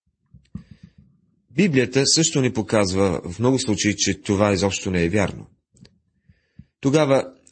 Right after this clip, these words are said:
защо формите на църковно управление днес не действат както трябва? Според мен апостол Павел ни казва в тези послания, че, послания, че колкото и да е важна формата на църковно управление,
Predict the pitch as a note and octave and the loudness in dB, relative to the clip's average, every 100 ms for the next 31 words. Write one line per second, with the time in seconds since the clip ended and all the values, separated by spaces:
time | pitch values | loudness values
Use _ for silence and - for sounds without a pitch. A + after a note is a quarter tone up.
0 | _ - A#2 A#2+ G3+ F#3+ F#3+ E3 C#3 B2+ | _ -6 -4 0 0 2 2 4 2 2
1 | A#2+ A2+ G#2+ G2 - G#2 D#3 E3 D3+ B2+ | 0 2 0 0 -2 -2 0 2 2 0
2 | A#2 G#2 B2+ A#2+ G#2 G#2 B2 - A#2 G2 | 0 2 2 2 0 0 0 0 0 0
3 | A#2 A2 - G2+ G#2+ F#2+ A2 B2 E3+ A#2 | 2 0 -4 -4 -2 -2 -2 0 0 -2
4 | D2 - _ _ _ _ _ _ _ _ | -6 -12 _ _ _ _ _ _ _ _
5 | _ _ _ _ _ _ _ _ _ _ | _ _ _ _ _ _ _ _ _ _
6 | - - A2 A2+ A#2+ - - A#2+ B2 D3 | -6 -2 0 2 0 -2 -4 -2 0 -2
7 | - A#2 A2 A#2+ - A#2+ A#2 B2 A2+ G#2+ | 0 0 2 2 0 -2 0 0 0 -2
8 | - A2+ G#2 - G#2 B2+ A2+ A#2 - - | -2 0 0 -2 0 0 2 0 -2 -4
9 | - - - A2 G#2+ C3 B2+ C3 C3 A2 | -8 -20 -10 -4 0 2 2 0 0 -2
10 | G2+ - - - E3 F3 E3 D#3 - C3 | -2 -8 -16 -2 0 0 -2 -2 0 2
11 | C3 A#2 C#3+ C#3+ B2 G#2 - D#3+ E3 A2+ | 2 2 0 0 -2 -6 0 0 2 -2
12 | G#2 F#2+ F2 G2 E2+ A#2+ G2 F2 D#2+ - | -2 -4 -4 -6 0 0 0 -6 -8 -8
13 | D#2 G2 C3 D3 | -2 0 2 0